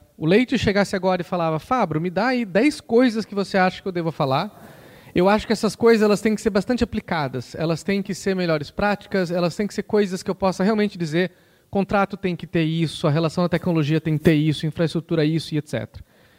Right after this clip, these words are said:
E esses mecanismos de controle e accountability, de responsabilidade, eles não estão claros ainda.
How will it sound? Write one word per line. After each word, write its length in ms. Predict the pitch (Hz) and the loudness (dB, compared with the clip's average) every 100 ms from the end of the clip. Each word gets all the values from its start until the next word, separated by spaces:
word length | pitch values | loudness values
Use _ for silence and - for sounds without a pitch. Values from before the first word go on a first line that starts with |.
| _ - | _ 0
E 160 | 208 | 4
esses 320 | 262 - 208 190 | 4 2 0 2
mecanismos 680 | 233 233 208 220 247 190 | 2 4 2 4 2 2
de 120 | 170 175 | 2 2
controle 500 | 185 170 196 196 185 _ _ - | 0 2 6 6 6 _ _ -2
e 360 | 147 139 123 - | 0 0 -2 -2
accountability, 500 | - 156 143 117 - _ _ _ | 0 0 0 -2 -6 _ _ _
de 80 | 123 | -2
responsabilidade, 920 | 165 - 156 147 131 131 175 160 - | 0 2 4 4 4 4 2 0 -2
eles 260 | 175 190 170 | -4 -4 -4
não 220 | 208 285 | -2 -2
estão 200 | - 240 | -2 -4
claros 380 | 214 208 214 196 | -2 -2 0 0
ainda. 400 | 202 185 165 | 0 0 -2